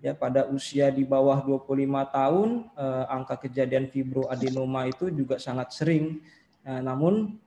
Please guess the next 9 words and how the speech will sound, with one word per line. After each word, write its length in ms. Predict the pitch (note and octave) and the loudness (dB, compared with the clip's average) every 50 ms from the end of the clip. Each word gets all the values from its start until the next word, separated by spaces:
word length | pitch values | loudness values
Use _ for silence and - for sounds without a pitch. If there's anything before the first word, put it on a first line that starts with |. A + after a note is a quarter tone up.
| _ - | _ -4
eh, 80 | C#3 C3+ | 0 2
walaupun 560 | C3+ C3 C3 C3+ C3+ C3+ C3+ C3+ - C#3+ C3+ | 2 2 4 4 4 2 2 2 0 -2 0
ini 240 | C3+ C#3 C#3 C#3 C3+ | 0 0 0 0 0
jinak, 400 | B2+ C#3 C#3 D#3+ G3 G3+ - C#3+ | 0 2 2 2 2 2 0 -2
juga 280 | C#3 C3+ C3+ D3 B2 - - - - _ _ _ _ _ | 0 4 4 4 4 2 -6 -16 -20 _ _ _ _ _
hampir 560 | _ - - C#3+ C#3+ C#3+ C#3+ - G3+ G#3+ G#3+ | _ -6 -4 -2 -2 -2 0 2 2 4 4
semuanya 560 | G#3+ G#3+ - D#3+ D#3 D3+ D3+ D3 D#3+ F#3 G3 F#3+ | 2 -2 -2 -2 0 2 2 2 2 0 0 -2
pasti 320 | - C#3 C#3+ - - F3 | -4 -8 -8 -4 -4 -2
memeriksakan, 880 | E3 D3+ C#3+ C#3 C#3 C#3 C#3 - - C#3 C3+ - - E3 E3 E3 E3 | -2 0 0 -2 -2 -4 -6 -6 -6 -6 -6 -4 -2 -2 0 0 -2